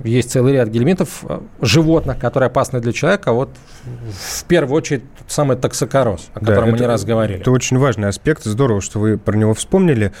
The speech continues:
Speaker 2: потому что мы все прекрасно знаем, что профилактика лучше лечения, а сейчас в современных реалиях приходится говорить о том, что оно и гораздо дешевле лечения. Потому что если вы забыли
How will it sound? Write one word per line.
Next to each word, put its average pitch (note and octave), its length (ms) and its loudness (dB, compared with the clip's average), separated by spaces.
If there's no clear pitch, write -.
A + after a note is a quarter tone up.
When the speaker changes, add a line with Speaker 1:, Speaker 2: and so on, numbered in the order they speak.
Speaker 2:
потому B2 380 2
что G#2+ 420 0
мы A#2 200 0
все B2+ 180 -2
прекрасно A2+ 480 -2
знаем, G#2+ 280 0
что - 180 -4
профилактика A2 680 -2
лучше A2+ 380 2
лечения, C3 560 2
а G2+ 160 -4
сейчас C3+ 400 -2
в - 100 -10
современных A#2 520 0
реалиях A2 380 2
приходится A#2 420 -2
говорить A2 240 0
о G#2 80 0
том, A2+ 120 0
что - 200 -2
оно A2+ 140 2
и A2+ 40 2
гораздо A2 540 2
дешевле A#2 600 2
лечения. F2+ 600 -6
Потому G2+ 260 0
что - 160 -2
если A#2 540 2
вы A2 100 2
забыли A#2 480 2